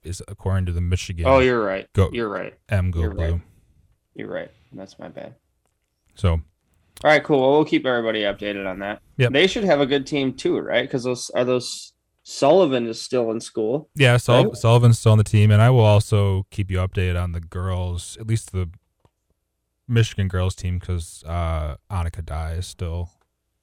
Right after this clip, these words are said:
Speaker 1: still on the team, and I, I can't remember where. And then Ansie's playing somewhere too, but I'll have to remind, figure out where that is. But we'll do the girls as well.
Speaker 2: All right, cool. That it for the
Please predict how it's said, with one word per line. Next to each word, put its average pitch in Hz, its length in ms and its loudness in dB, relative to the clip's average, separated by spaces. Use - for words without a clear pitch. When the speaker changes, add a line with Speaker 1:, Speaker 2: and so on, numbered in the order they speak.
Speaker 1:
still - 320 -2
on 92 80 -2
the 90 40 -2
team, 92 280 -4
and 87 120 -2
I, 101 80 -12
I 95 60 -8
can't 92 160 -10
remember 92 240 -8
where. 87 540 -2
And 95 80 -4
then 92 100 -4
Ansie's 104 420 0
playing 85 240 0
somewhere 82 260 -2
too, 82 180 -4
but 80 100 -4
I'll 78 60 -2
have 80 120 -6
to 80 160 -6
remind, 87 440 -6
figure 92 300 -8
out 87 140 -8
where 90 120 -4
that 87 200 -6
is. 92 180 -6
But 82 200 -10
we'll 104 240 0
do 92 240 -2
the 90 100 -2
girls 92 320 0
as 95 140 -6
well. 95 220 -2
Speaker 2:
All 131 80 -4
right, 120 140 -6
cool. 117 280 -8
That 139 320 6
it 135 140 4
for 143 120 -2
the 120 360 0